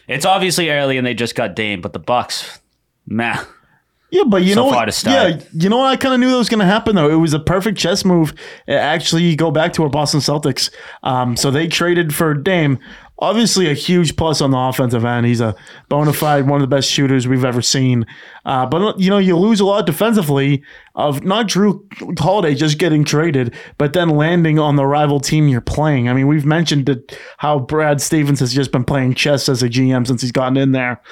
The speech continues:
Speaker 2: Uh, we all th-, thought it was gonna s-, pretty suspect after, you know, we got bitched around as a coach for the last couple of years he was,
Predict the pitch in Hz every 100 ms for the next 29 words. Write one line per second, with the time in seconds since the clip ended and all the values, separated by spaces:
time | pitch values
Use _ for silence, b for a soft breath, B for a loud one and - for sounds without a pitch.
0 | B B - 139 139 156 170 160 175 175
1 | 175 170 170 165 156 156 147 - - 170
2 | 160 - 165 147 147 139 147 139 143 131
3 | - B B 139 143 139 131 151 143 147
4 | 143 139 123 - 135 139 - 143 147 -
5 | - - - 160 151 147 143 147 151 151